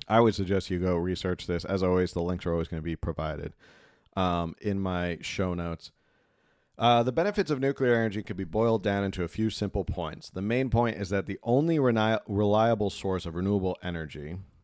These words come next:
it is the only reliable source of renew-, renewable energy, and this comes from a Penn State University, uh, article. Nuclear reactors work at producing maximum power for about ninety-three percent of the year.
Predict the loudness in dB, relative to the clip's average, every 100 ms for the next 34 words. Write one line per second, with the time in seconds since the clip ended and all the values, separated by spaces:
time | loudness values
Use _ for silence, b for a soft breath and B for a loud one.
0 | _ -2 -2 4 6 6 4 0 -2 -2
1 | -2 -2 -6 -8 -8 -6 -6 -6 -6 -8
2 | -6 -4 -6 -6 -6 -6 -6 -6 -4 -4
3 | -4 -6 -4 -6 -6 -4 -4 -4 -6 -6
4 | -6 -4 -6 -6 -8 -8 -10 -10 -12 -10
5 | -10 -8 -8 -2 0 0 -2 -4 b b
6 | b b b b 2 2 6 6 6 6
7 | 6 4 0 4 4 4 4 4 4 6
8 | 4 4 2 2 0 0 0 2 4 4
9 | 4 2 0 0 -4 -4 -4 -2 -2 -4
10 | -8 -6 -6 -6 -6 -8 -8 -10 -12